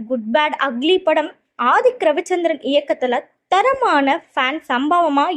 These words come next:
இருக்கும் அப்படின்னு சொல்லி எதிர்பார்க்கப்படுது. த்ரிஷா இல்லைன்னா நயன்தாரா படம் மூலமா கோலிவுட் சினிமால இயக்குனரா அறிமுகமான ஆதிக் அஜித்தோட தீவிரமான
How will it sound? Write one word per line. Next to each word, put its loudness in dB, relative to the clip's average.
இருக்கும் -4
அப்படின்னு -4
சொல்லி 4
எதிர்பார்க்கப்படுது. -2
த்ரிஷா 0
இல்லைன்னா 2
நயன்தாரா 2
படம் 2
மூலமா 2
கோலிவுட் 4
சினிமால 2
இயக்குனரா 0
அறிமுகமான 2
ஆதிக் 0
அஜித்தோட 2
தீவிரமான 4